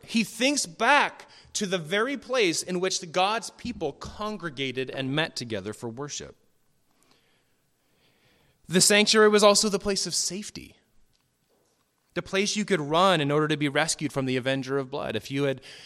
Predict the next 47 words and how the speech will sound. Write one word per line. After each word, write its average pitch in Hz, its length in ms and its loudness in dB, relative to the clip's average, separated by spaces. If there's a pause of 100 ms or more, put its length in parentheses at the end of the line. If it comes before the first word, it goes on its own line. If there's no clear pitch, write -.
(160)
were 147 120 2
accused 160 440 -2
of 143 100 -4
committing 151 360 -2
a, 120 320 0
a 131 80 -6
murder, 131 640 -2
you 147 140 -6
could 147 140 -2
run 139 380 2
to 156 120 -6
the 151 120 -6
altar 123 400 -4
and 104 120 -4
you 110 60 -6
could 107 180 -12
find, 107 540 -8 (800)
if 127 120 -16
you 131 60 -8
could 131 140 -10
grab 156 220 2
a 165 40 2
hold 170 240 -4
of 92 120 -6
it, 76 140 -14 (140)
you 120 120 -12
could 117 140 -8
find 123 240 -6
rescue. 78 480 -10 (840)
So 214 200 8
he 226 200 2
thinks 247 400 -2
back 208 320 -2
to 190 80 -8
the 170 80 -6
sanctuary 185 560 -2
where 160 100 0
at 170 80 -4
least 226 300 -2
three 254 180 -4
things 180 460 0
he, 185 160 -10 (240)
he's 170 320 -6
got 185 500 -4
in 214 100 -4
his 202 220 -4
head. 165 440 -4